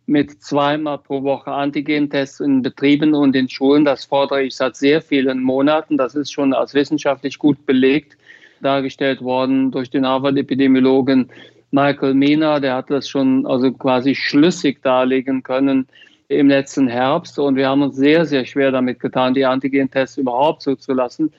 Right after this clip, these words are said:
Und darüber hinaus eben eine kluge Impfstrategie. Je weniger Impfstoff ich habe, desto klüger muss meine Strategie sein beim Einsetzen des Impfstoffes.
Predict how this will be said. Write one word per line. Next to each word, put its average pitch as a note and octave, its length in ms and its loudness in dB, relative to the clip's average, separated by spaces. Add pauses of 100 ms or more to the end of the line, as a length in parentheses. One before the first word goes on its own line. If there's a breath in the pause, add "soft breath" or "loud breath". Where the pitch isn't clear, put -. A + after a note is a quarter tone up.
(260 soft breath)
Und D3+ 240 4
darüber D#3 300 2
hinaus C#3 520 0
eben C#3 440 -2
eine C3 260 -2
kluge D3 540 2
Impfstrategie. C#3+ 960 2 (500 loud breath)
Je C#3+ 160 4
weniger F3+ 460 2
Impfstoff D3 480 -4
ich C3 160 -8
habe, D3 300 0
desto C3 300 -6
klüger D3 380 2
muss D3 320 2
meine C3 320 0
Strategie C3+ 560 2
sein C#3 220 2
beim B2+ 200 -2
Einsetzen C3 640 -6
des A#2+ 180 -12
Impfstoffes. - 760 -6